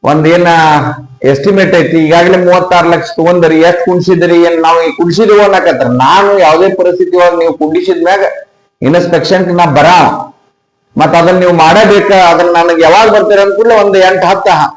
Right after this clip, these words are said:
ಹತ್ತು ದಿವ್ಸ ಟೈಮ್ ಕೊಟ್ಟಿದ್ದಾರೆ. ಬಾಳ ಅಂದ್ರೆ ಹದಿನೈದು ದಿವ್ಸ ಆಗ್ಬೋದು ನನ್ನ ಅಂದಾಜಲ್ಲಿ, ಎಂಟ್ ಹತ್ತು ದಿವ್ಸ ಅಂದ್ರೆ ಒಂದ್ ಹತ್ತು ಹದಿನೈದು ದಿವ್ಸ.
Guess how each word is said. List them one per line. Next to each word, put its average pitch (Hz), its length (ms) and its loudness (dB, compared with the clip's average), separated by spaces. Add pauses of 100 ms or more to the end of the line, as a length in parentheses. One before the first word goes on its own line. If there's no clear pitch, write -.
(300)
ಹತ್ತು 214 280 0
ದಿವ್ಸ 247 160 0 (100)
ಟೈಮ್ 220 240 2
ಕೊಟ್ಟಿದ್ದಾರೆ. 165 420 2
ಬಾಳ 190 180 2
ಅಂದ್ರೆ 220 220 0
ಹದಿನೈದು 214 420 2
ದಿವ್ಸ 247 240 0
ಆಗ್ಬೋದು 165 380 2 (360)
ನನ್ನ 147 220 -2
ಅಂದಾಜಲ್ಲಿ, 143 460 2
ಎಂಟ್ 135 160 -2
ಹತ್ತು 165 160 0
ದಿವ್ಸ 180 180 0
ಅಂದ್ರೆ 220 180 0
ಒಂದ್ 175 140 0
ಹತ್ತು 175 180 -4
ಹದಿನೈದು 180 320 0
ದಿವ್ಸ. 175 200 0